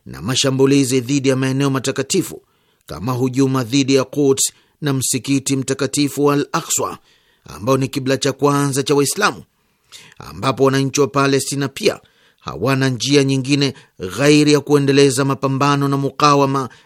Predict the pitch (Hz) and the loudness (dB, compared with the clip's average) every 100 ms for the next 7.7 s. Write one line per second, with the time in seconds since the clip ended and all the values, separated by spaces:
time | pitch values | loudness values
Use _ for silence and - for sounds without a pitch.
0 | _ - 120 143 131 135 127 110 _ - | _ -10 -2 0 2 0 0 -6 _ -2
1 | 151 131 120 135 127 127 117 120 117 117 | 2 2 0 0 0 0 0 -2 -2 -2
2 | 135 135 139 135 - 147 113 101 104 113 | -2 0 -2 -2 -2 0 0 -4 -8 -10
3 | 98 - _ _ _ _ _ _ _ _ | -10 -14 _ _ _ _ _ _ _ _
4 | _ _ _ _ _ - _ - - - | _ _ _ _ _ -20 _ -20 -20 -20
5 | - 185 185 185 226 233 190 156 131 139 | -8 2 4 4 0 0 0 0 0 0
6 | 139 - 139 143 151 151 143 139 139 135 | 0 0 2 2 2 2 0 0 -2 -2
7 | 135 139 143 151 147 139 | -2 0 2 2 0 -2